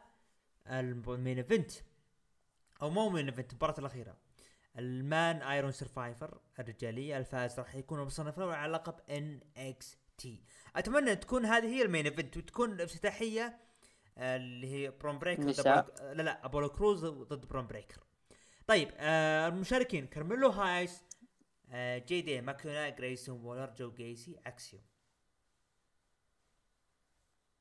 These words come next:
Speaker 1: مين؟
Speaker 2: والله ما أدري. الصراحة أنا ودي أعطي توقع و-،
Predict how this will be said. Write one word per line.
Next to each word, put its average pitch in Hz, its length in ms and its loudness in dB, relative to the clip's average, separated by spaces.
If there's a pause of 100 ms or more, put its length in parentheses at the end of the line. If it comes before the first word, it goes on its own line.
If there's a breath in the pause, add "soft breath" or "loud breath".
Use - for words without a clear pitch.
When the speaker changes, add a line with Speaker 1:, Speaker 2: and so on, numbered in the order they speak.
(500)
Speaker 1:
مين؟ 127 360 -10 (4000 loud breath)
Speaker 2:
والله 151 280 12
ما 143 160 6
أدري. - 240 -4 (280)
الصراحة 135 720 8
أنا 131 420 4
ودي 135 560 2
أعطي 131 200 4
توقع 156 540 6
و-، 147 440 2